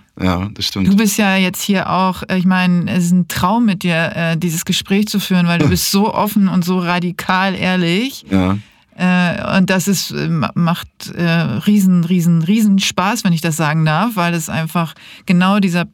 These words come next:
Speaker 2: Purpose ist von diesem Podcast, äh, dass, dass wir hier sitzen und so Dinge von uns geben, die uns so beschäftigen, wo es sonst keine Plattform gibt. Weil
Speaker 1: Mhm.
Speaker 2: sonst,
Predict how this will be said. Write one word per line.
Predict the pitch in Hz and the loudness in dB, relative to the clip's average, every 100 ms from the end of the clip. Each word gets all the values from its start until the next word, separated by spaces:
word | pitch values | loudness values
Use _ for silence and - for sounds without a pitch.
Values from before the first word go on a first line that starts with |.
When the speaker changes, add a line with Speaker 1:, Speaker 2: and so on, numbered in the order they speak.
| - | -4
Speaker 2:
Purpose | - 214 247 202 - | 0 0 -2 -4 -2
ist | 190 - | -2 -2
von | - 202 208 | -2 0 2
diesem | 202 185 185 180 180 190 | 2 0 2 2 0 -2
Podcast, | - 294 - - 160 160 247 - - - - - - - | -2 -4 -4 -2 0 0 -2 -4 -10 -18 -20 -20 -20 -4
äh, | 190 185 185 | 0 2 0
dass, | 180 190 180 - - - _ _ | 0 -4 -4 -10 -14 -18 _ _
dass | - 190 - | -2 -2 0
wir | 190 185 | 2 4
hier | 185 175 | 2 2
sitzen | 180 214 - 196 | 0 0 2 2
und | - 185 | 2 0
so | 165 156 180 233 254 269 277 - _ _ _ _ _ - | 0 -2 -4 -2 0 -2 -4 -8 _ _ _ _ _ 0
Dinge | 220 233 233 226 226 214 _ _ _ _ _ _ | 2 4 4 2 0 -4 _ _ _ _ _ _
von | - 233 220 | -2 0 2
uns | 208 196 | 2 0
geben, | 202 208 196 | 0 2 2
die | 190 | 2
uns | 180 | 0
so | 196 | 0
beschäftigen, | 202 - 208 208 208 190 | 0 0 0 0 0 0
wo | 185 | 0
es | 180 | -2
sonst | 202 196 | 0 0
keine | - 202 | 2 0
Plattform | 185 190 175 196 175 | 0 -2 -2 -2 -2
gibt. | 165 160 - - - _ - | -4 -10 -18 -20 -20 _ -2
Weil | 175 | 0
Speaker 1:
Mhm. | 170 | 2
Speaker 2:
sonst, | 180 175 | 0 -2